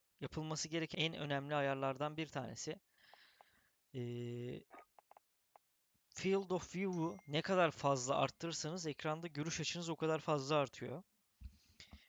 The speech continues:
Ve oyununuz daha hızlı hale geliyor. Yani siz öyle da-, daha hızlı hissediyorsunuz. Ee, ben ilk oyuna başladığım zamanlarda bunu seksen doksanlarda oynuyordum. Yüz yirmiye aldıktan sonra inanılmaz bir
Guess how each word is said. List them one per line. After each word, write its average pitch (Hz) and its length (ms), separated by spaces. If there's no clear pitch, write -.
Ve 139 180
oyununuz 190 400
daha 170 200
hızlı 156 320
hale 120 180
geliyor. 120 320
Yani 131 280
siz 175 280
öyle 170 220
da-, 156 180
daha 147 160
hızlı 143 340
hissediyorsunuz. - 760
Ee, 139 320
ben 165 180
ilk 170 240
oyuna 180 220
başladığım 175 420
zamanlarda 170 600
bunu 165 280
seksen 165 460
doksanlarda 165 640
oynuyordum. 165 460
Yüz 135 320
yirmiye 170 380
aldıktan 180 520
sonra 185 540
inanılmaz 165 800
bir 131 260